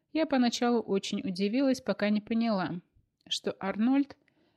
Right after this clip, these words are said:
являлся ходячей энциклопедией злачных мест и людских пороков. В его сплюснутой голове, в мозгах, заплывших жиром, были сотни имён, событий и чужих слабостей.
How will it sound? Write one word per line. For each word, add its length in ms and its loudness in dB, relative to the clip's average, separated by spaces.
являлся 680 2
ходячей 500 0
энциклопедией 760 0
злачных 540 -2
мест 360 0
и 120 -2
людских 540 -8
пороков. 580 -6
В 60 0
его 260 4
сплюснутой 580 0
голове, 540 2
в 160 -2
мозгах, 480 2
заплывших 580 0
жиром, 400 2
были 240 6
сотни 380 2
имён, 220 2
событий 480 -2
и 140 -6
чужих 360 -4
слабостей. 760 -6